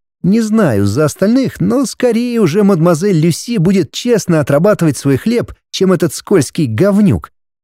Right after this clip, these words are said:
Я даже попробовала поговорить на эту тему с Сергеем Петровичем, но тот сказал, что никаких превентивных расстрелов в их клане не будет. Так уж у них заведено с самого начала.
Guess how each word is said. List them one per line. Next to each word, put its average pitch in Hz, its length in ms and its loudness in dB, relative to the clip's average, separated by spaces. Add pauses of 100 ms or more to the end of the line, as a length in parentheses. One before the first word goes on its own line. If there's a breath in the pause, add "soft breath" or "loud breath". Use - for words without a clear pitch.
(180)
Я 196 200 0
даже 190 260 2
попробовала 135 760 2
поговорить 143 480 0
на 143 80 0
эту 143 200 0
тему 156 280 0
с 117 60 -2
Сергеем 147 460 0
Петровичем, 104 600 -2 (300)
но 196 260 2
тот 220 260 2
сказал, 180 380 0
что - 200 -2
никаких 196 540 0
превентивных 143 680 0
расстрелов 185 600 0
в 117 100 2
их 107 100 -2
клане 208 340 2
не 240 120 2
будет. 175 420 0 (500)
Так 151 240 0
уж 202 160 0
у 175 60 2
них 180 200 2
заведено 123 520 0
с - 60 0
самого 175 380 2
начала. 131 560 0